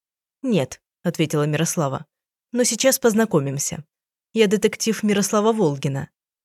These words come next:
"Детектив?" В его глазах промелькнуло удивление. Но тут, видимо, он сообразил, что к чему, и спросил: "Вы из-за Ильи?"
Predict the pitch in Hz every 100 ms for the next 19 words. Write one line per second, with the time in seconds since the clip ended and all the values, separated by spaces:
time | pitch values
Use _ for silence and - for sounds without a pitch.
0 | _ - 156 160 - - 233 - _ _
1 | _ _ - 190 190 190 185 185 202 202
2 | 202 185 180 202 185 185 185 214 190 139
3 | 131 123 165 _ _ _ _ 190 180 185
4 | 180 185 175 170 175 - 170 180 185 226
5 | 202 - - - 147 139 - _ _ -
6 | 190 - 214 - 139 131 - _ _ _
7 | _ - 165 175 175 156 170 170 180 185
8 | 220 220